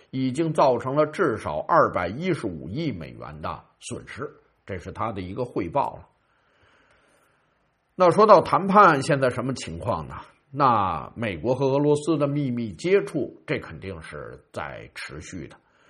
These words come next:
说川普会不会给普京打电话，现在这个倒不一定。原来的计划是这么说的，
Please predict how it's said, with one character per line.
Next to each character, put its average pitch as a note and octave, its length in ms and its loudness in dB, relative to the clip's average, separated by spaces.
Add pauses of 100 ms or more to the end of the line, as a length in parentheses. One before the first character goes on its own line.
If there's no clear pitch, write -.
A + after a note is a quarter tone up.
(320)
说 - 320 -2
川 G3 260 0
普 - 160 -2
会 A3 220 6
不 D3 120 -2
会 C#3 200 2
给 C3+ 100 0
普 G#2 240 -6
京 D3+ 240 -6
打 - 160 -4
电 C#3 220 -8
话， - 420 -4
现 G2 220 -8
在 F2+ 100 -8
这 F2+ 140 -8
个 C#2 80 -14
倒 D#2+ 160 -10
不 - 120 -14
一 D2+ 120 -12
定。 G#2+ 240 -8
原 B2+ 180 0
来 C3+ 140 4
的 C#3+ 140 2
计 B2 200 -6
划 F2 260 -4
是 F#2 280 -10
这 C#2+ 100 -8
么 B1+ 120 -16
说 D3 320 0
的， G#2 120 -14